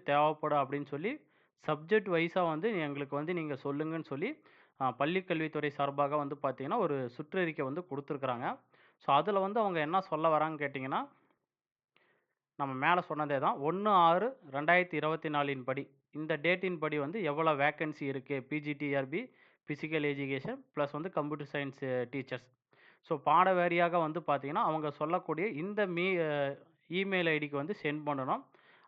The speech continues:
அது மட்டும் கிடையாது, பத்து அஞ்சு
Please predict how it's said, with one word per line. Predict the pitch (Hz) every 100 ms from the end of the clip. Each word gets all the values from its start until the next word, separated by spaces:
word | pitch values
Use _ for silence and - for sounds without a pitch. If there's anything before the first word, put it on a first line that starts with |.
| -
அது | 147 180
மட்டும் | 180 202 180
கிடையாது, | 160 147 175 311 _ _ _ _ _
பத்து | 151 175 - - 247 247
அஞ்சு | 160 180